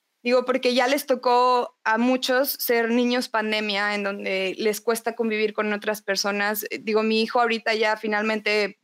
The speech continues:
puede asistir al colegio, pero está viviendo consecuencias en torno a este tema. Me explicó, durante los primeros años de su vida o durante el primer año de vida, no tuvo oportunidad de convivir con otros niños, eh, no conoce o no reconoce a su familia. Entonces,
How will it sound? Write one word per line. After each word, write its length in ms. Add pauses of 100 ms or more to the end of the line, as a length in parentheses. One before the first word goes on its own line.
puede 220
asistir 340
al 160
colegio, 540 (340)
pero 160
está 220
viviendo 420
consecuencias 720
en 120
torno 200
a 60
este 160
tema. 320
Me 100
explicó, 420
durante 360
los 180
primeros 420
años 200
de 80
su 160
vida 340
o 100
durante 300
el 80
primer 260
año 220
de 80
vida, 380 (340)
no 220
tuvo 280
oportunidad 520
de 100
convivir 400
con 160
otros 320
niños, 640
eh, 240 (140)
no 260
conoce 460
o 80
no 120
reconoce 540
a 60
su 120
familia. 600 (460)
Entonces, 600